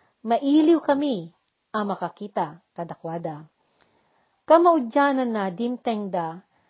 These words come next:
dagiti sami ken dagiti kakaduada a dua. Kas kadawyan na pangkamidjay, pagsangladan ta sarabwen mi ida.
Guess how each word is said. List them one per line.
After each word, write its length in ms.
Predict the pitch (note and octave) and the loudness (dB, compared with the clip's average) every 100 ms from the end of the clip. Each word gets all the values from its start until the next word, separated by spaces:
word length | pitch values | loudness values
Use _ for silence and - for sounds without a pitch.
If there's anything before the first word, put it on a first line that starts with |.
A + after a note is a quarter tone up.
| _ | _
dagiti 360 | - A3 B3 C#4 | -6 -4 -2 -4
sami 520 | - C4+ C4+ C#4+ D4+ | 2 4 4 2 -2
ken 240 | D4 C4 A3+ | 0 0 0
dagiti 320 | A3 G#3+ A3 | -4 -6 -6
kakaduada 720 | A3 G3+ F3 G3 G#3+ G3+ F3+ | -4 -6 -4 0 0 0 -2
a 40 | |
dua. 300 | E3 F3 F3 D#3+ D#3+ _ _ _ _ _ _ | -2 -2 -2 -2 -10 _ _ _ _ _ _
Kas 240 | - D4 - | 2 2 4
kadawyan 680 | D#4+ C4+ C4+ C4+ C4+ C#4+ C4+ | 4 6 6 6 4 4 -2
na 80 | - | 0
pangkamidjay, 1080 | B3 C#4 C4+ C4 A#3+ G3 B3 A3 E3 D#3 - _ _ | -2 2 0 0 -2 0 2 2 0 -6 -12 _ _
pagsangladan 920 | - G3+ - G#3 G3+ G#3 G#3+ A#3+ B3 A#3 | -4 -4 -2 -4 0 0 2 2 0 -4
ta 100 | G#3 | -4
sarabwen 560 | G3 F3+ E3 G3+ G#3+ | -2 -4 -4 -2 -2
mi 240 | G#3 F3+ E3 | -4 -8 -4
ida. 320 | F3+ D#3+ | -4 -4